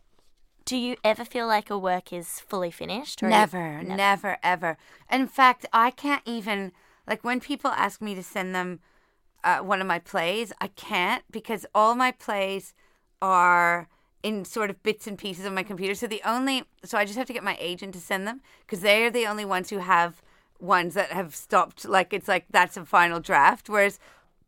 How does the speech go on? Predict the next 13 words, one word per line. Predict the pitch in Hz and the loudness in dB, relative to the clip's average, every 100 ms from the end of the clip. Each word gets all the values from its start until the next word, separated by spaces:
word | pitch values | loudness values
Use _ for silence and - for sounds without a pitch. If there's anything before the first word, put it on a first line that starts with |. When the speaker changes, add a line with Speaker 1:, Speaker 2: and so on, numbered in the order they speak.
| _ _ 233 | _ _ -4
Speaker 2:
I | |
mean, | 269 302 | 0 0
in | 302 | 0
rehearsals | 214 226 226 202 | 0 -2 -4 -8
now, | 208 269 302 | 0 4 4
we | 214 214 | 2 -4
just | 226 - - | -8 -8 -8
kind | 208 190 | -4 -4
of | 180 _ _ _ _ _ | -6 _ _ _ _ _
cut, | - 220 - | 4 6 6
<laughs> | |
you | 214 220 | -4 -2
know, | 254 202 196 | 4 4 2